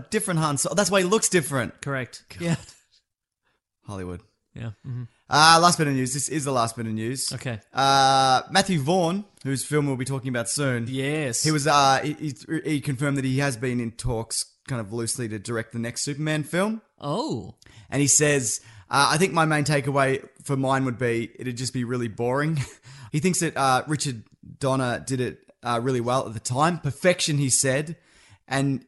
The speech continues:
Speaker 1: uh, just doing the modern version. No, sorry. <sighs> This is, quote is all over the shop. <laughs>
Speaker 2: He's bad at talking, though, Matthew Vaughn.
Speaker 1: Is he?
Speaker 2: He's like, um, oh, no, I don't know. <laughs> Um,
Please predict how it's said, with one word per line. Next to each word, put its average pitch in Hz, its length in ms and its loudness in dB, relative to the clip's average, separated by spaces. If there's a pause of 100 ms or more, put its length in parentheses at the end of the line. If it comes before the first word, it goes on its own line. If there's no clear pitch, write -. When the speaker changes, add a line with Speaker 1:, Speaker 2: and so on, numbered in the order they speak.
(100)
Speaker 1:
uh, 123 580 2
just 151 180 -2
doing 156 140 4
the 135 60 0
modern 127 320 0
version. 117 600 -4 (260)
No, 123 140 -2
sorry. 110 260 -6
<sighs> - 420 -20
This - 160 -6
is, - 120 -10
quote 110 240 -6
is - 200 -12
all 117 200 -4
over 98 140 -8
the 92 120 -16 (180)
shop. 90 260 -8 (360)
<laughs> 208 100 -6 (520)
Speaker 2:
He's 233 180 -4
bad 180 240 2
at 120 120 -6
talking, 135 360 -6
though, 117 80 -6
Matthew 110 340 -8
Vaughn. 104 340 -10 (100)
Speaker 1:
Is 143 160 -6
he? 196 240 -4
Speaker 2:
He's 180 100 -4
like, 175 160 2 (240)
um, 233 400 6 (160)
oh, 254 180 0
no, 147 200 0
I 160 40 0
don't 120 120 -2
know. 120 140 -2 (760)
<laughs> 202 60 4
Um, 226 460 8